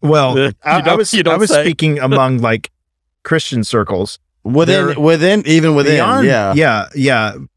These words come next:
Speaker 1: Beyond Christian circles, like, this conversation gets so heated it leads to,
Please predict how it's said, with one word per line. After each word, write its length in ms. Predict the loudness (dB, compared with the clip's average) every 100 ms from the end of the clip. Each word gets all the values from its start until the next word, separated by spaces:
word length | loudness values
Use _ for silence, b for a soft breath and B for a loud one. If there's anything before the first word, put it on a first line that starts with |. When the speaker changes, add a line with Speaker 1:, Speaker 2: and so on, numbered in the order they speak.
| -10
Speaker 1:
Beyond 440 | -4 0 0 0
Christian 320 | -2 -6 -8
circles, 560 | -4 -4 -2 -4 -4 -12 -4
like, 280 | -2 -2 -2
this 380 | -4 -2 -8 -14 -6
conversation 580 | -6 -4 -6 -4 -4 -2
gets 380 | -4 -4 -14 _ _ -8
so 240 | -2 0
heated 280 | 0 0 -2
it 120 | -4
leads 360 | -4 -4 -6 -8
to, 340 | -4 -4 -4